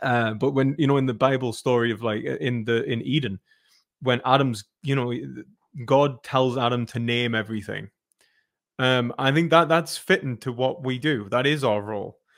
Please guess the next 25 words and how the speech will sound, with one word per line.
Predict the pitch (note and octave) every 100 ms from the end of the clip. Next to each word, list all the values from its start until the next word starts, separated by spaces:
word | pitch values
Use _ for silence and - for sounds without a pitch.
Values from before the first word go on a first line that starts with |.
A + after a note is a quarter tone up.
| _ _ _
Our | C3+ C3
role | C#3+ C#3+ C3+
is | C3 -
to | - C3+ B2 A#2+ A#2 - -
essentially | D3 A#2+ C3+ B2 B2+ A#2+ A2 _ _ _ _
to | -
provide | B2 C#3+ B2+ B2+ B2+
an | C3
essence, | D#3+ E3+ - A2 -
an | C3
understanding | C3 C3 B2 - C#3+ D3 C3 A#2
of | A2 G#2+
the | A#2
thing | - C#3+ A2
that | A2 G#2+
God | A#2 A2
has | A2
created, | - A#2+ B2 D#3 - -
right? | A2 C3
Like, | C#3 A2+
it's | B2 C3+
an |
epistemological | A#2 C#3+ C3 C3 A#2+ C3+ C#3+ B2+ A2 G2+
role. | G#2+ A2+ _ _ _ _ _ -
Um, | B2+ B2 A#2+ A#2+